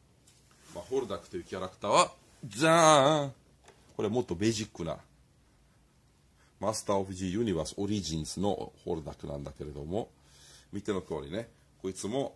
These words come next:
赤いコウモリを持ってます。これボスなんでね。で、この、彼がいつも持ってるこの腕章にもコウモリが、あ、書かれてて、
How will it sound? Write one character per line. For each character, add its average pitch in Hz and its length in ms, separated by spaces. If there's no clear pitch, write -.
赤 - 180
い 80 100
コ 87 280
ウ 87 40
モ 87 200
リ 147 100
を 107 80
持 78 120
っ - 20
て - 160
ま 71 120
す。 - 320
こ 92 80
れ 87 60
ボ 95 240
ス - 160
な 67 100
ん 76 60
で 78 140
ね。 117 160
で、 156 320
こ 175 160
の、 180 280
彼 185 200
が 127 80
い 101 40
つ 113 140
も 104 140
持 98 80
っ 98 40
て - 140
る 82 80
こ 90 140
の 85 140
腕 196 340
章 156 200
に 185 120
も 104 160
コ 104 260
ウ - 20
モ 110 200
リ 113 100
が、 131 320
あ、 78 140
書 85 60
か 92 160
れ 87 100
て 107 140
て、 131 340